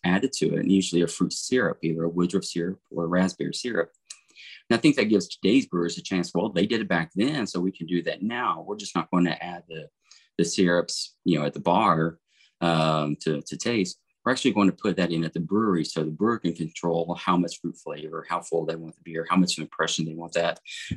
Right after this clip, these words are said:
fruit, uh, to make on the final product. And yeah,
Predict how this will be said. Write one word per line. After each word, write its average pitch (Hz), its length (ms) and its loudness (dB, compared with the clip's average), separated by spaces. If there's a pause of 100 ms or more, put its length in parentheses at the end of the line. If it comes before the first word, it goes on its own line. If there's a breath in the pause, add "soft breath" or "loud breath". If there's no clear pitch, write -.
fruit, 85 380 2 (100)
uh, 71 220 0
to 82 120 0
make 82 220 4
on 78 120 2
the 76 60 -4
final 82 420 -2
product. 90 500 -2 (480 soft breath)
And 85 160 4
yeah, 98 280 2